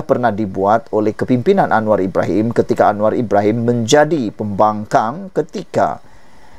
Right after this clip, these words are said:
era kepimpinan Perdana Menteri pada waktu itu, ya Ismail, iaitu Ismail Sabri Yaakob.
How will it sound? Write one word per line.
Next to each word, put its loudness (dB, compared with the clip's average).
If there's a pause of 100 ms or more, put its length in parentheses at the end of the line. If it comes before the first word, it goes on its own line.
(120)
era 4 (1200)
kepimpinan 4
Perdana 4
Menteri -2
pada 2
waktu -2
itu, 0
ya 2
Ismail, 0 (160)
iaitu 4
Ismail 0
Sabri -2
Yaakob. -4